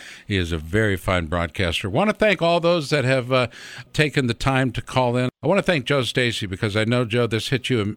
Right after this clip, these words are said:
uh, especially strong, sitting side by side for three to four hours every,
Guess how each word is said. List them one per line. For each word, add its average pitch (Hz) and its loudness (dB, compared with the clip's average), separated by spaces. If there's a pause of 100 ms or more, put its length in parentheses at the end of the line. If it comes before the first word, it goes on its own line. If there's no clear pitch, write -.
uh, 92 0
especially 113 -2
strong, 127 0 (380)
sitting 151 0
side 135 0
by 117 2
side 117 0
for 98 -8
three 123 -2
to 110 -2
four 113 -2
hours 104 -2
every, 104 -2